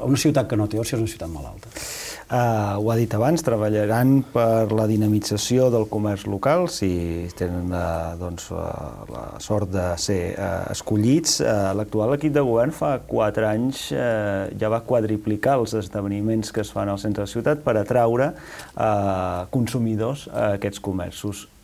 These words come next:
Speaker 2: Què poden, eh, aportar vostès de valor afegit en aquest sentit?
Speaker 1: Nosaltres, eh, ens agrada molt la política que ha fet l'Estanis Vaireda en el sentit de,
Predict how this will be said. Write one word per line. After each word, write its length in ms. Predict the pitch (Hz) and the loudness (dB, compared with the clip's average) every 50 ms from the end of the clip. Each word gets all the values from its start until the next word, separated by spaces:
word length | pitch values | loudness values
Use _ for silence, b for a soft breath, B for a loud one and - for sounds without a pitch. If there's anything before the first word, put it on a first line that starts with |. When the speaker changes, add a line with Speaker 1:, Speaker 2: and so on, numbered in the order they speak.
| - - | -6 -2
Speaker 2:
Què 80 | 131 123 | -2 0
poden, 320 | - 127 127 127 123 123 | 4 4 4 6 4 4
eh, 380 | 120 117 113 113 107 107 104 101 | 4 4 4 4 4 4 2 2
aportar 460 | 101 101 110 110 107 - 117 110 107 104 | 0 0 -2 -4 -2 0 0 2 2 2
vostès 460 | 104 104 104 - - 117 131 131 120 | 0 -2 -4 -2 -2 -2 -2 -2 0
de 100 | 117 110 | -2 0
valor 280 | 101 101 101 104 107 107 | 0 0 0 0 0 -2
afegit 440 | 104 - 104 104 98 110 104 - | -2 -2 -4 -2 0 -2 -2 -2
en 100 | 92 92 95 92 | -4 -8 -8 -10
aquest 200 | 95 95 - - | -10 -12 -14 -12
sentit? 340 | - - - - - - 104 B B B B B B B B B B B B | -12 -12 -12 -12 -14 -16 -16 B B B B B B B B B B B B
Speaker 1:
Nosaltres, 440 | 117 107 120 156 156 196 196 151 143 | 0 2 2 2 2 0 2 2 2
eh, 480 | 127 123 127 120 117 107 104 107 107 - - - - - - - | 2 2 2 2 2 2 0 -2 -4 -6 -12 -18 -20 -16 -6 -2
ens 140 | 113 107 120 | 0 2 2
agrada 260 | 127 143 151 135 120 | 4 4 4 4 4
molt 480 | 107 113 120 120 117 113 107 101 98 95 | 4 4 4 6 4 4 4 4 2 2
la 80 | 98 | 0
política 360 | 90 98 107 110 107 107 110 | 0 2 2 4 4 4 2
que 0 | |
ha 40 | 104 | 2
fet 140 | - - 110 | 2 2 2
l'Estanis 400 | 104 92 - - 107 101 98 87 | 2 2 0 0 0 2 2 0
Vaireda 440 | 104 104 98 110 113 104 101 95 92 92 - - 110 | 0 0 0 0 0 0 0 -2 -4 -6 -8 -6 -4
en 60 | 104 | -2
el 80 | 104 98 | -2 -2
sentit 400 | - 107 107 101 95 110 104 95 | -2 -2 -2 0 2 0 0 0
de, 380 | 98 98 98 101 95 92 90 | -4 -6 -6 -6 -8 -8 -10